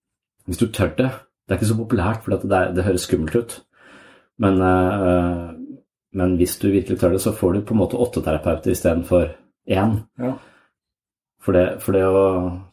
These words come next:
Speaker 1: terapi handler jo egentlig om å se sider ved seg selv man ikke har sett før. Altså, veldig mye er jo ubevisste ting og u-, mønster man går i og gjentar fordi man nettopp ikke ser det. Men hvis man ser det, så er det mulig å unngå de fellene, og en terapeut kan jo ha et slags bl-, utenforstående blikk på det.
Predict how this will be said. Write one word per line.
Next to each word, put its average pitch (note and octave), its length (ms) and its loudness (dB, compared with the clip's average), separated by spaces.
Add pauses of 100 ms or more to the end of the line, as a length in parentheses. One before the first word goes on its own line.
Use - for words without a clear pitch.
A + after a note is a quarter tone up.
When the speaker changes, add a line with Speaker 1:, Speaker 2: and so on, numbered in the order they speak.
Speaker 1:
terapi G#2 320 0
handler G#2+ 240 2
jo G#2+ 80 2
egentlig F#2+ 160 -4
om G2 60 0
å F#2 60 -2
se G2 160 0
sider F2 240 0
ved D#2+ 80 -6
seg - 120 -4
selv F2 140 -4
man F#2 80 0
ikke F2 80 -4
har - 80 0
sett - 220 -6
før. A#2+ 360 2
Altså, F#2+ 300 -2
veldig F#2 240 0
mye F2 180 2
er E2 80 -2
jo F2+ 280 2
ubevisste F2 580 -2 (520)
ting G2+ 240 0
og G2+ 120 0
u-, - 200 -2
mønster F2 480 0
man F#2+ 200 -2
går E2 240 2
i F#2+ 100 4
og F2+ 120 2
gjentar D#2+ 380 -2
fordi F2+ 200 -2
man F2+ 100 2
nettopp E2 200 -4
ikke F2+ 140 -2
ser - 320 0
det. G#2+ 80 -2
Men G#2 80 2
hvis - 100 -4
man F#2 80 -2
ser G2 260 0
det, F#2+ 120 -2
så G#2 100 0
er F2+ 60 2
det F#2 60 0
mulig F2 220 2
å D#2+ 60 -4
unngå E2 180 -2
de F#2+ 100 2
fellene, F#2+ 480 0
og F#2 300 2 (320)
en F2 100 -2
terapeut F#2 500 -2
kan F#2 140 0
jo F2+ 60 0
ha F2 180 2
et - 120 -4
slags - 680 -6
bl-, F#2 160 -4 (1080)
utenforstående F#2 800 0
blikk F2+ 260 -4
på G2 120 2
det. B2 100 4